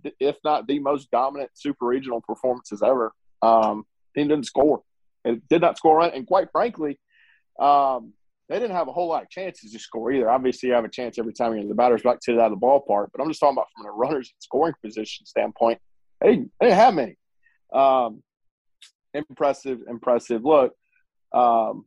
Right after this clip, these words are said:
I think both of us thought at the beginning of this year that this team could go to the College World Series, and I think both of us thought that they were good enough to maybe compete for the national title. And while I s-, I have that thought four months later, um, two months ago, if you'd have told me, "Hey,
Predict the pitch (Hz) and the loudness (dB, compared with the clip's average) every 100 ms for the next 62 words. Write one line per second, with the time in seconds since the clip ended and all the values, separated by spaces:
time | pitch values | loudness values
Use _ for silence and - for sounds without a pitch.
0 | _ 131 - 160 131 143 139 127 - - | _ -6 -2 0 0 0 -2 -8 -8 0
1 | 139 139 127 120 123 117 117 123 123 120 | 4 4 2 -2 -8 -12 -8 -6 -6 -2
2 | 123 117 - 151 135 120 110 - 127 - | -2 -4 -2 2 2 0 -4 -6 -10 -8
3 | - 123 120 117 117 123 117 - 117 123 | -6 -6 -4 0 2 2 0 0 2 2
4 | 113 120 117 - 123 135 123 107 - 139 | 2 0 0 -2 -4 -4 -6 -6 -4 -2
5 | - 123 - 120 - 117 139 - _ - | 0 0 0 -8 -2 2 2 0 _ -2
6 | 123 127 123 - _ - 139 139 139 110 | 0 0 -4 -8 _ 0 0 0 -2 -4
7 | 110 135 139 - 107 120 143 - 127 127 | -4 -2 -4 -6 -10 -4 -4 -2 -4 -2
8 | 135 - 120 147 151 120 113 117 131 120 | -4 -4 -2 2 2 2 -2 2 2 2
9 | _ _ _ - 120 - - - 120 160 | _ _ _ -2 -2 -2 -10 -2 2 2
10 | 135 151 - 156 151 - 151 151 147 131 | 0 -4 -4 -4 -4 -6 -8 -6 -8 -10
11 | - - 175 131 117 _ 113 120 113 107 | -6 -4 -2 -4 -10 _ -2 2 0 -2
12 | - _ _ _ _ - 165 151 165 - | -12 _ _ _ _ -4 -2 -2 -4 -8
13 | 117 117 113 110 135 120 143 127 123 - | -4 -2 -2 -4 -8 -2 -2 -2 -4 0
14 | 226 165 131 | 0 2 -2